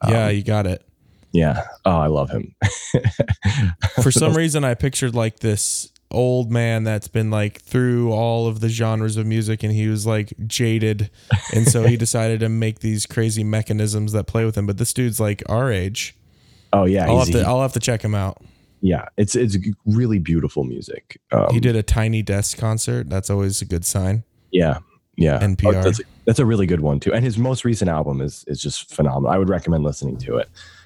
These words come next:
Speaker 2: Um,
Speaker 1: I certainly will. That's awesome. Cool, man. Well, that's a great answer. Uh, <laughs> th-, that's some, I've never actually heard of them. Um, okay. I realize we have not talked much about video games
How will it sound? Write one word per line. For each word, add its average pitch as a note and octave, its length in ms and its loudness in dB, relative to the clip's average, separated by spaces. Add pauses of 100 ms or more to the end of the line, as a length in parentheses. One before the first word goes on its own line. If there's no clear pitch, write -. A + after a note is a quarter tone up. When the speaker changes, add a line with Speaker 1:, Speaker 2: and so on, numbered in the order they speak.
(180)
Speaker 2:
Um, - 200 -2 (100)
Speaker 1:
I A2+ 320 2
certainly A2 460 0
will. G#2+ 360 -2 (1500)
That's G#2+ 180 0
awesome. G2+ 400 -2 (200)
Cool, D#3+ 180 2
man. D3 200 2
Well, B2+ 100 2
that's C3 160 0
a A#2+ 40 -4
great C3+ 180 0
answer. A2+ 440 -4
Uh, A2+ 280 0
<laughs> A#2 100 -10
th-, A#2 260 0
that's B2 200 0
some, B2+ 180 -2
I've B2 160 0
never C3 220 0
actually C3 220 -4
heard C#3+ 120 -2
of A#2 60 0
them. G#2 180 -4 (520)
Um, A2+ 460 2
okay. C3 320 -2 (420)
I C3 80 2
realize F3 340 2
we D3+ 100 0
have D#3+ 120 -2
not E3 220 -2
talked D3+ 280 -2
much C3+ 220 0
about A#2 340 -2
video B2+ 400 0
games E2 500 -6